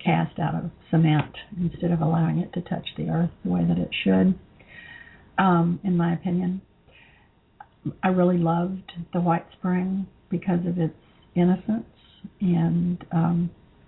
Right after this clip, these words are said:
purity and no photographs. And, um, I went in there barefoot.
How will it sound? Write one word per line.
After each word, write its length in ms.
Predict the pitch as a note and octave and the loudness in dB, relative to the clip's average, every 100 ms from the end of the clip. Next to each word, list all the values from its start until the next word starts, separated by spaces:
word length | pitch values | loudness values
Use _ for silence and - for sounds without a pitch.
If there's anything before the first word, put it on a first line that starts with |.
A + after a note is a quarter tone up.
| - | -2
purity 680 | F3+ F3+ F3+ F#3+ G3+ G#3 F3+ | 2 2 0 -2 0 0 0
and 440 | F3+ E3 E3 E3+ | 0 0 0 0
no 160 | F#3 F3 F3 | 2 2 2
photographs. 640 | F3 F#3 F3 F3+ F3 F3+ _ _ - | -2 0 -2 0 -2 -6 _ _ -6
And, 560 | E3+ D#3+ D#3 E3 F3 F3 - - | -2 0 0 -2 -2 -6 -10 -2
um, 440 | D#3+ D3+ D#3 E3 - | -2 -2 -4 -8 -4
I 60 | D#3+ | 0
went 180 | D#3+ E3 | 2 2
in 80 | D#3+ | 0
there 140 | D#3 | -2
barefoot. 560 | E3 D#3 E3 - A3 | 0 0 0 -2 -4